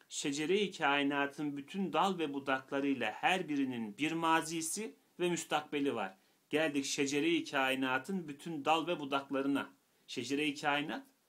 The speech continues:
kainat ağacı, var olan her şey, alemi şehadet. Bütün dal ve budaklarıyla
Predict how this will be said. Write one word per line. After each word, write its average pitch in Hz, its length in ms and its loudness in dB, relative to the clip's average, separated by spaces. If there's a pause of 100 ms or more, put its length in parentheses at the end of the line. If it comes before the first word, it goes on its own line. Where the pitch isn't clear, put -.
(200)
kainat 135 440 -2
ağacı, 101 420 -4 (420)
var 139 240 4
olan 147 240 0
her 147 240 0
şey, 101 320 -8 (360)
alemi 120 380 -2
şehadet. 135 580 -2 (2250)
Bütün 156 420 -2
dal 175 280 6
ve 147 120 0
budaklarıyla 131 1000 0